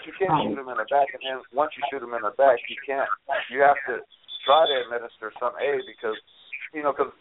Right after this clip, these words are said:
Speaker 1: it's funny because when they did the investigation,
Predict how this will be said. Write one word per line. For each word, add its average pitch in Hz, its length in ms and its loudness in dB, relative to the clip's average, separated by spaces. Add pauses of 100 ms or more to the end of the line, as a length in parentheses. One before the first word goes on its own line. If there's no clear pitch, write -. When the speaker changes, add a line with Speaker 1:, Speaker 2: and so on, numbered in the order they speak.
(580)
Speaker 1:
it's 131 160 -4
funny 139 240 4
because 113 280 -4
when 127 160 -6
they 127 100 4
did 127 220 0
the 117 80 -4
investigation, 107 800 0